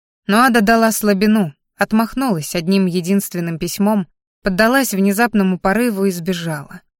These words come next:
как самая настоящая трусиха.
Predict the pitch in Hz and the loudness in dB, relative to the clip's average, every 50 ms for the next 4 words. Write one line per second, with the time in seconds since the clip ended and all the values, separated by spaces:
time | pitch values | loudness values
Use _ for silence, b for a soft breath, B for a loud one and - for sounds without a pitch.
0 | _ _ _ _ _ - - 196 - - - - 302 285 262 247 233 220 208 208 | _ _ _ _ _ -10 -10 -8 -6 -6 -4 -2 0 0 2 2 2 2 2 0
1 | 202 - - 196 190 202 208 202 - - 190 175 165 - 185 175 160 - - - | 0 0 -2 0 0 0 0 -2 -2 -4 -6 -6 -6 -6 -6 -6 -6 -6 -8 -10
2 | 170 151 - - - 208 202 | -12 -14 -16 -16 -16 -18 -18